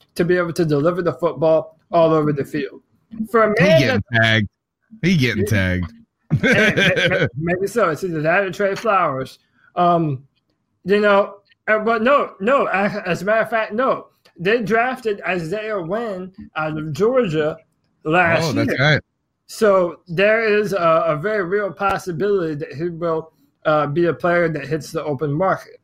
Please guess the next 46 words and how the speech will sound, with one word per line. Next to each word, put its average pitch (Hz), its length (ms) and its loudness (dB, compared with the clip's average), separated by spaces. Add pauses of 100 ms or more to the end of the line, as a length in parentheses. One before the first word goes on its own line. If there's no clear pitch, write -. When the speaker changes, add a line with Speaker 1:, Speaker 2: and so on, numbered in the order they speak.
(380)
Speaker 1:
Now, 180 400 2
the 147 120 -8
question 196 400 0
is, 165 300 -2 (540)
we, 156 280 -2
we 151 120 -2
have 143 200 0
Matt 143 300 -4
Kalil 202 640 2 (300)
still 185 380 0
on 180 200 2
the 175 100 2
roster. 143 600 -4 (320)
So - 240 2
Speaker 2:
He's 127 120 4
Speaker 1:
are 135 100 4
Speaker 2:
on 147 80 4
Speaker 1:
you - 60 2
Speaker 2:
trash 131 400 2
duty. 95 520 -2 (560)
He 160 140 0
Speaker 1:
Yeah, 196 160 4
Speaker 2:
is 160 40 2
Speaker 1:
he's 127 100 2
Speaker 2:
on 143 60 4
Speaker 1:
on 151 180 4
Speaker 2:
trash 127 320 0 (180)
duty. 101 340 0 (460)
Speaker 1:
Are 156 80 -4
you 208 440 -6 (260)
gonna 190 260 0
sign 180 340 2
another 202 420 2
left 170 240 0
tackle 156 580 -4 (320)
after 165 580 0
a 147 160 -4
few 214 180 -4
years 214 360 0
ago 175 220 2
you've 156 240 -2
already 185 260 2
signed 208 420 0
another 156 300 2
left 147 260 -4
tackle 147 500 -8